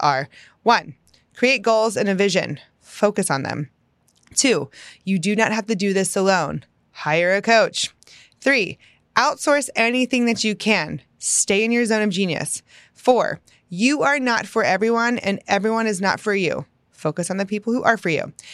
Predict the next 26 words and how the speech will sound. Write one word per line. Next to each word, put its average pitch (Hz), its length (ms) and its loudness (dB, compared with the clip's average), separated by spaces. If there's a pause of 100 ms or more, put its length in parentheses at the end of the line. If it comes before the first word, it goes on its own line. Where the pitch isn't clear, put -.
(200)
And 220 160 2
five, 151 420 -2 (220)
my 190 140 0
favorite, 143 420 -4 (320)
get 311 220 4
off 240 240 0
the 220 100 2
hamster 185 380 0
wheel 170 360 2 (220)
and 165 640 0
dance. 156 720 -2 (480)
So 180 320 0 (260)
that's 226 160 -2
it. 247 100 4
That's 233 140 -4
all 226 80 4
I 220 80 2
got. 202 400 2
I 165 340 -2 (500)
believe 214 380 2
strongly, 175 640 -2
and 160 120 -2
you 160 80 -4
know 156 160 0
this, 143 220 -2
that 156 200 -2